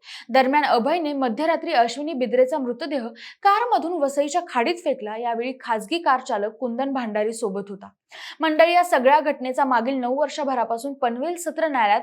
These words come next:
खटला सुरू होता. नऊ वर्षानंतर न्यायालयाने इन्स्पेक्टर अभय कुरुंदकर यांना हत्येचा दोषी ठरवलं.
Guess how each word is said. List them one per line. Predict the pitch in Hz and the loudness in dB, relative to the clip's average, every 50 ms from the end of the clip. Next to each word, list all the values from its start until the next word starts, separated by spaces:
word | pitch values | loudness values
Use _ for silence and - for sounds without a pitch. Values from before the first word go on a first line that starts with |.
| - - | -2 -6
खटला | 262 233 233 233 220 | -10 -6 -4 -4 -4
सुरू | 226 - 220 202 208 | -4 -4 -6 -4 -4
होता. | 202 202 202 - - - - - - - - - - | -6 -8 -10 -16 -6 2 4 4 4 4 2 -4 -2
नऊ | 254 254 254 | 2 2 4
वर्षानंतर | 240 240 240 233 254 320 330 330 311 262 233 233 240 262 | 6 4 4 4 2 -2 -2 -2 -4 -2 -2 0 0 0
न्यायालयाने | 262 240 226 240 277 311 302 262 220 208 214 226 233 233 | 0 0 0 0 0 0 0 0 0 0 -2 -6 -10 -10
इन्स्पेक्टर | 233 220 - - 240 233 233 - 254 | -12 -12 -8 -8 -8 -6 -4 -2 0
अभय | 240 226 226 240 262 294 | 2 2 2 2 -2 -4
कुरुंदकर | 285 - 240 254 285 294 285 311 285 | -4 -2 -2 -2 -4 -4 -2 -2 -2
यांना | 277 254 226 202 202 | 0 -2 -2 -4 -4
हत्येचा | 220 240 233 202 190 - 226 214 247 240 | -6 -6 -8 -8 -4 -2 -2 -2 0 -2
दोषी | 220 220 208 - 220 | -2 -2 -2 -4 -6
ठरवलं. | 214 214 214 202 196 190 196 | -8 -8 -10 -12 -12 -12 -14